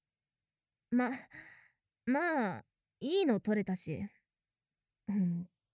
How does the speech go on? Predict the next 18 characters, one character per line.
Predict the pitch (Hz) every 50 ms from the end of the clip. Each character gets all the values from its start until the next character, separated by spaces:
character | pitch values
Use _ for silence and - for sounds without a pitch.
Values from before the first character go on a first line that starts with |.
| _ _
次、 | - 208 208 214 214 170 226 - - - - - _ _ _ _ _ _ _ _ _
い | 254 277 262
つ | - 262
に | 214 196
す | - - 190
る？ | 185 202 214 - - _ _ _ _ _ _ _ _ _ _ _ _ _ _ _ _ _ _ _ _ _ _ -
も | 254 277 320
ち | 320 - 381
ろ | 370 330 277
ん | 254
あ | 254
る | 233 220
よ、 | 190 185 202 226 - _ _ _ _ _ _ _ _ _
次 | - - 190 202 196 214 202
も。 | 185 180 190 - - - _ _ _ _ _ _ _ _ _ _ _ _ _ _ _ _ _ _ _ -
明 | 196 202 208 - - - _ _
日 | 247 240 240
の、 | 240 240 240 240 233 233 -